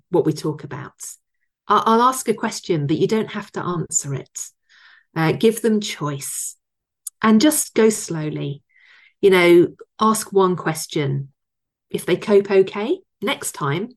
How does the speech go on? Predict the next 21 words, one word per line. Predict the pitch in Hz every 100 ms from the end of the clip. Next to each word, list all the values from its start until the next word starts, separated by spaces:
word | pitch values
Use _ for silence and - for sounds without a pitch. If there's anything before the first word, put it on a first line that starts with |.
| -
ask | 208 -
two | - 285
questions. | - 135 - 139 - 135 - - _ _ _ _ _ _ -
And | 190
if | 190
they | 185
cope | 185 196 190
okay, | 175 170 175 180 190
next | 190 196 -
time, | 202 180 175
ask | 170 170 - - _
three | - 254
questions. | - 120 - - 120 135 - - _ - - - - _ _
Build | - 220 233
up | 214 -
slowly. | - - 160 147 143 143 143 _ _ _ - -
Um, | 156 160 160
people | 233 226 214
who | 214 185
are | -
anxious | 180 - - 165 - -